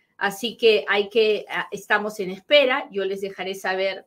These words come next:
cuándo son esas fechas, cuáles son las limitaciones. Pero ahí vamos, muchachos, seguimos en la lucha.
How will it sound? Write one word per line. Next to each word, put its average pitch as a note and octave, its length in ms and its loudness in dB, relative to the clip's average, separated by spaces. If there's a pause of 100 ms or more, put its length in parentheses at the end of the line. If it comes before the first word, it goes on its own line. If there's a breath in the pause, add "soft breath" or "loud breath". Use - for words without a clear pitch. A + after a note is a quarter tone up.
cuándo G#3 380 -2
son F#3 220 -12
esas F3+ 280 -14
fechas, A3+ 520 -4
cuáles F#3+ 360 -2
son F3 200 -6
las F3 140 -8
limitaciones. G#3+ 800 -2 (440 soft breath)
Pero A#3+ 160 6
ahí D4 120 6
vamos, F#3 360 2
muchachos, G#3+ 560 -4
seguimos A#3+ 480 -4
en G#3 200 -2
la F#3+ 100 -4
lucha. A3 500 -2